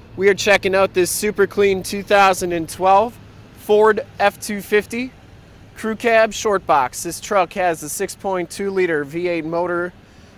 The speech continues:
in it. From this H D video, you'll be able to tell that this truck is extremely clean all the way around. No dents, dings, scuffs, or scrapes on the front bumper. No cracks in the front valence or scuffs on that.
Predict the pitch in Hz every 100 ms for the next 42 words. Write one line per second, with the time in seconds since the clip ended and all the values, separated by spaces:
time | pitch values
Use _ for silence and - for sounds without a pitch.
0 | - 185 220 277 - - - - - -
1 | - 208 202 190 208 196 - - 196 190
2 | 202 220 226 170 196 175 160 - 202 208
3 | 185 185 - 202 185 196 190 202 - -
4 | 170 165 208 226 202 185 - 196 214 247
5 | - - - - - - 185 190 185 185
6 | 180 185 196 269 262 - - - - -
7 | - - 180 165 185 196 190 - 208 196
8 | 180 - 202 - 185 175 208 220 214 -
9 | 202 202 196 220 208 202 - 208 220 262
10 | 277 269 - - - - 170 165 196 196
11 | 190 196 185 175 214 202 185 220 233 240
12 | 226 170 156 - 196 190 202 190 190 214
13 | 254